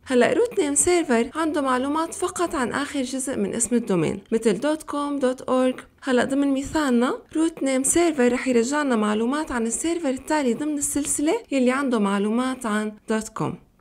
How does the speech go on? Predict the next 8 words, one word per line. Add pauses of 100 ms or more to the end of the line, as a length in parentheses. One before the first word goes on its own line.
هلا
بيقوم
الريزولفر
بإرسال
طلب
له
وبيسأله
عن